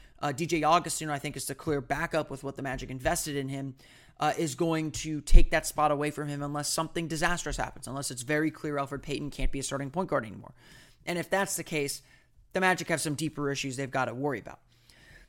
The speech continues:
For this season, uh, uh, for this season, Elfrid Payton has got to be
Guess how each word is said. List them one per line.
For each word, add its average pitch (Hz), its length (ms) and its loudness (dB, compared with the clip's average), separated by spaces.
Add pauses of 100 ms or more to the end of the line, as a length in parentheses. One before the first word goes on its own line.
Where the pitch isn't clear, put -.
(360)
For - 260 4
this 214 240 0
season, 135 520 -4 (360)
uh, 151 180 -2
uh, 151 300 -2 (300)
for 220 180 -2
this 220 160 -2
season, 147 400 -6 (480)
Elfrid 196 320 2
Payton 147 560 0 (240)
has 127 220 -8
got 156 260 0
to 175 120 -10
be 135 420 -6